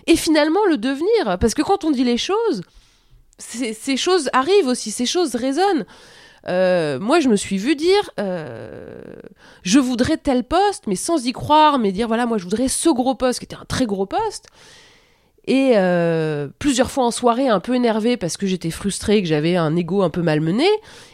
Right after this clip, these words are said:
Et deux semaines après, on m'appelait pour me proposer ce poste-là, parce que c-, l'information circule comme ça. Et moi, je mets ça dans le même registre que la prière,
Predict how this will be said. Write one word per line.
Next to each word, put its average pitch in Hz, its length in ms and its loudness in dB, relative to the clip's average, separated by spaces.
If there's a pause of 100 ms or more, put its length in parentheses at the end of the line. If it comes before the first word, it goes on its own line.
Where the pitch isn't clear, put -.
Et 262 140 6
deux 220 180 2
semaines 208 300 0
après, 175 240 -2
on 339 80 0
m'appelait 226 280 -2
pour 269 140 -4
me 233 60 -2
proposer 233 420 -4
ce - 60 -14
poste-là, 381 440 -2
parce 320 220 2
que 359 140 2
c-, 277 120 -8
l'information 277 520 2
circule 254 360 -6
comme 262 140 -2
ça. - 140 -8 (340)
Et - 80 0
moi, 339 160 2
je 302 80 0
mets 302 80 4
ça 349 160 -4
dans 294 140 0
le 247 120 0
même 277 500 2 (600)
registre 269 720 0 (160)
que 277 200 4
la 247 160 2
prière, 233 840 -2